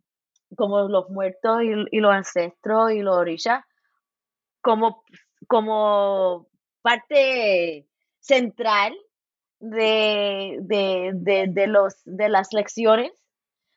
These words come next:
am, que, que trae el libro. Ellos son que guían. Si yo estoy pensando como la comunidad con quien soy parte y que to-, que son mis colaboradores, entonces lo que dice Ta José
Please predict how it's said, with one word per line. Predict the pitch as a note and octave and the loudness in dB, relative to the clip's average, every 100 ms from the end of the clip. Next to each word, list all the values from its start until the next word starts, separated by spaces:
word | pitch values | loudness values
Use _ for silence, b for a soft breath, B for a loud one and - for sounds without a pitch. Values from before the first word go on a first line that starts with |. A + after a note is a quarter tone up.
| - | -4
am, | A3 G#3 F#3+ F#3 F#3 _ _ - - _ F3 - | 0 0 -2 -10 -20 _ _ -20 -20 _ -20 -12
que, | G#3 F#3+ F#3 F#3 | -4 0 0 0
que | G3+ | -4
trae | G3 G#3 G#3+ | 0 2 2
el | A#3+ | 2
libro. | D#4 A4+ A#3 D#3 _ _ _ | -2 -2 -2 -6 _ _ _
Ellos | F#3+ D4 F#4 | -2 0 0
son | - C4+ C4+ | -2 -2 2
que | A3+ | 0
guían. | A3 D#4 C#4 C#3+ _ _ _ _ | 0 -6 -10 -18 _ _ _ _
Si | - C#4+ | -4 0
yo | D#4 | 2
estoy | A4 F#4+ F4+ | 0 -4 -6
pensando | C4 C4+ C4+ A#3+ G#3+ F3+ | -4 -4 0 0 0 -4
como | G#3+ G#3 | -2 2
la | G3+ G3+ | 4 2
comunidad | G#3+ A3 G#3+ G#3 A3 - | -2 -6 -4 -6 -8 -12
con | A3 G3+ | -12 -8
quien | G3+ | -6
soy | G3+ G3+ | -4 -2
parte | G#3 G#3+ G#3+ C4 | 0 0 0 -4
y | G3 | -4
que | F3+ | -6
to-, | G3+ G3 _ E3+ _ - | -4 -6 _ _ _ -8
que | F#3 | -6
son | - G3 | -2 0
mis | A#3 A#3 | 0 0
colaboradores, | A#3 G3+ G3 F#3 F3 - - F3+ F3+ A#3 - _ _ _ _ _ _ | 2 2 4 2 -2 -8 -6 0 2 2 -2 _ _ _ _ _ _
entonces | C4 C4+ C#4+ C#4 D4+ C4 F3+ _ _ _ _ _ _ _ _ _ | -6 -2 -2 0 -2 -2 -8 _ _ _ _ _ _ _ _ _
lo | G#3 A3+ | -6 -4
que | A3+ A3 | -2 -4
dice | A3+ C4+ | -2 -4
Ta | A#3+ A#3+ | 0 -2
José | A#3 G#3+ A3+ B3+ F#4 | -2 -8 -8 -10 -14